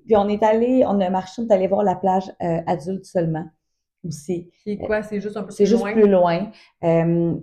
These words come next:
Speaker 1: il y a un grill, donc tu peux, tu, tu dînes, là, dans le fond. C'est des burgers, des salades. C'est vraiment cool, pour vrai. Il y a plein, plein, plein d'activités à faire. Tu peux louer un paddleboard, euh, c'est,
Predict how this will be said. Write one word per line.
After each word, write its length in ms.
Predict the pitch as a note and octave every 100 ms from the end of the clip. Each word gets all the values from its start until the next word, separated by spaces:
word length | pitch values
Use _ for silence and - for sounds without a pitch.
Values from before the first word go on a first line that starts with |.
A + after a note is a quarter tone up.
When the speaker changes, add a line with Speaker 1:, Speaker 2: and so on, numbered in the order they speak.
| -
Speaker 1:
il 120 | F3+
y 100 | F3
a 380 | E3+ E3 E3 E3 E3
un 180 | E3
grill, 720 | E3 D#3+ F3+ G#3 G#3+ G#3 E3+ - - _
donc 220 | F#3 G3 -
tu 160 | - _
peux, 240 | F#3+ F#3
tu, 260 | F#3 - - D3
tu 160 | - F3
dînes, 400 | D3+ A3 B3 E3+
là, 120 | D3+
dans 180 | D3 D3+
le 60 | D3+
fond. 180 | -
C'est 120 | - E3+
des 60 | D#3+
burgers, 640 | D#3+ C#3 C#3 G#3 G3+ G3 G3 -
des 100 | F3
salades. 640 | E3 D3+ D3+ D#3+ E3+ E3+ E3 D3+ _ _
C'est 680 | _ - E3+ D#3+ D#3+ D#3 C#3+ C#3 -
vraiment 580 | C#3+ C#3 E3 C#4 A3+ D#3 -
cool, 260 | A#3 A3
pour 140 | - D3+
vrai. 180 | E3+ G#3
Il 60 |
y 20 |
a 60 | F3
plein, 240 | E3+ A#3+
plein, 180 | A#3 G#3+
plein 220 | G3+ G3
d'activités 420 | F#3 E3+ - C#3+ -
à 140 | F2
faire. 280 | - F#3+ G3
Tu 100 | -
peux 80 | F#3+
louer 140 | F#3+
un 40 | F#3
paddleboard, 800 | F3+ D#3+ D#3 F3 G3+ F#3+ F#3+ E3
euh, 120 | D#3 - - _
c'est, 360 | E3 D#3 -